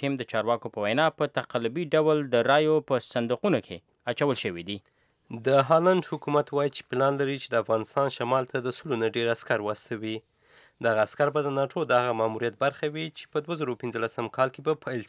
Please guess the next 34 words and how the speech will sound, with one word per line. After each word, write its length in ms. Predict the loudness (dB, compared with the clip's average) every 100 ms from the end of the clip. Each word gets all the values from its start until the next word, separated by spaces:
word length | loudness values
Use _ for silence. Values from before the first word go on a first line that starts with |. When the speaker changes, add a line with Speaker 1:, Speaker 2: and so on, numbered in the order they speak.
| -10
Speaker 2:
سي. 180 | -10 -12 -14 _ _ _ _ -20 -4
د 180 | 4 6
اسوسییټډ 500 | 6 2 0 0 -2 -4
پریس 180 | -4 -2 -2
خبري 260 | 0 2 2
اژانس 280 | 2 0 0
وایي 160 | -2 -2
چې 100 | 0
د 60 | 4
هالند 300 | 4 4 0
د 40 | 0
بهرنیو 400 | 0 0 -4 -2
چارو 160 | 0 0
وزیر 200 | -2 -6 -4
په 120 | 0
یو 40 | 2
بیان 240 | 2 2 0
کې 160 | -4
ویلي 180 | -6 -6 -6
دي 80 | -10
چې 160 | -8
په 140 | -2 0
هالندي 260 | 0 -2 -4
عسکرو 340 | -4 -6 -6 -4
کې 80 | -2
به 680 | 0 0 _ _ -20 _ -2
روزونکي، 480 | 0 2 0 0 -6 -2
د 100 | 2
روغتیا 460 | 2 0 -4 2 4 4
کارکوونکي، 720 | 0 0 -2 -2 -6 -8 -6
د 100 | -6 -2
ترانزیت 400 | -2 -2 -4 -4
او 40 | -2
امنیت 340 | -2 0 -4